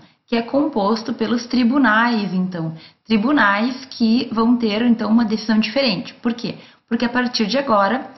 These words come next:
são decisões que são tomadas por mais de um juiz. A gente vai falar em câmaras, em colegiados, a gente vai falar em, normalmente, três juízes que vão ter mais experiência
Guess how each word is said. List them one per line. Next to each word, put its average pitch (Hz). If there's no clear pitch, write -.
são 226
decisões 226
que -
são 226
tomadas 240
por 294
mais 240
de 190
um 196
juiz. 185
A 196
gente 214
vai 214
falar 247
em 220
câmaras, 214
em 190
colegiados, 202
a 208
gente 214
vai 220
falar 233
em, 254
normalmente, 247
três 285
juízes 220
que -
vão 233
ter 233
mais 220
experiência 196